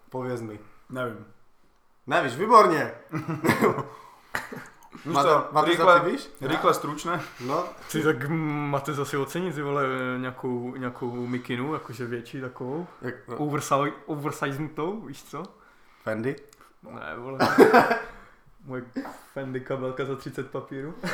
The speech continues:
Speaker 3: <laughs> Že skinny bee. Ne, vole. Nějaká mikča, vole, větší.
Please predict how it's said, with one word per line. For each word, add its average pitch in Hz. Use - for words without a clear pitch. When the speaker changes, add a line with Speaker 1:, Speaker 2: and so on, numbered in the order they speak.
Speaker 3:
<laughs> -
Že 160
skinny 147
bee. 156
Ne, 120
vole. 131
Nějaká 143
mikča, 139
vole, 143
větší. 165